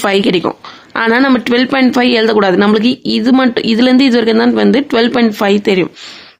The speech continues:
நம்மளுக்கு இதுல இருந்து இது வரைக்கும் தான் தேவைப்படுது. அப்போ, மொத்தம் எவ்வளவு? தேர்ட்டில இருந்து இதை மைனஸ் பண்ணீங்கன்னா, இந்த பார்ட் கிடைச்சிரும். அப்போ, தேர்ட்டி மைனஸ் டுவெல் பாயிண்ட் ஃபைவ் பண்ணும்போது, செவன்டீன் பாயிண்ட் ஃபைவ் கிடைக்கும்.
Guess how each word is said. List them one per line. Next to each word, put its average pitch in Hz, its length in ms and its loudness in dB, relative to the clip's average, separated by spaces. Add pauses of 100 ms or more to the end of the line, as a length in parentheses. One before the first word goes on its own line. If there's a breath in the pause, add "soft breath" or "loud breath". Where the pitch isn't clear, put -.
(380)
நம்மளுக்கு 226 300 -2
இதுல 240 280 2
இருந்து 294 200 2
இது 254 200 2
வரைக்கும் 240 240 0
தான் 220 120 0
தேவைப்படுது. 208 380 -2 (120)
அப்போ, 208 500 -2 (400 loud breath)
மொத்தம் 240 360 0
எவ்வளவு? 254 400 0
தேர்ட்டில 254 240 0
இருந்து 233 320 2
இதை 311 140 2
மைனஸ் 226 300 0
பண்ணீங்கன்னா, 208 260 2
இந்த 220 460 2
பார்ட் 208 240 -2
கிடைச்சிரும். 196 320 -4
அப்போ, 285 320 -2 (380 loud breath)
தேர்ட்டி 247 280 0
மைனஸ் 233 460 0
டுவெல் 226 180 0
பாயிண்ட் 233 280 0
ஃபைவ் 208 260 0
பண்ணும்போது, 196 340 2 (100)
செவன்டீன் 233 500 0
பாயிண்ட் 220 360 0
ஃபைவ் 202 200 0
கிடைக்கும். 196 320 -2